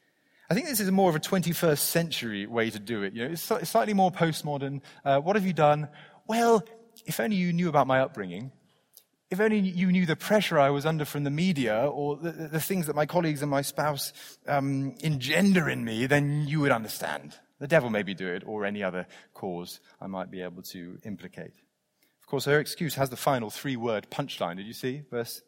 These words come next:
thirteen. "And I ate."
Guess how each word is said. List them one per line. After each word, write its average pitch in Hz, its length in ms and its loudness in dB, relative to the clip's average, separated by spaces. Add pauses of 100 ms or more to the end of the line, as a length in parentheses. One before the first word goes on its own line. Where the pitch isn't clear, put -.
(180)
thirteen. 113 520 -6 (1200)
"And 110 140 -2
I 98 160 2
ate." 90 280 -10